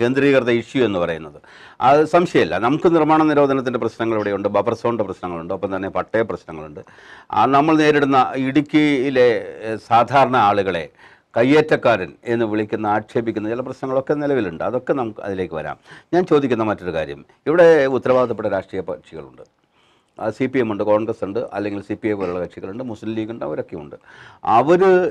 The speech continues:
എടുക്കാത്ത ഒരു റിസ്ക്, സാധാരണ കർഷകർ എടുക്കാത്ത,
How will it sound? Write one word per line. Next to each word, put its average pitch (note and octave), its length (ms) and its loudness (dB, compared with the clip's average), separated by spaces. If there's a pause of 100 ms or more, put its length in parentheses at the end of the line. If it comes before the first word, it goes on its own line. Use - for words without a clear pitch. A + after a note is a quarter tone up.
എടുക്കാത്ത A2+ 560 0
ഒരു G2+ 400 -2
റിസ്ക്, - 400 -12 (880)
സാധാരണ D#3+ 440 6
കർഷകർ D3+ 600 4
എടുക്കാത്ത, A2 400 -2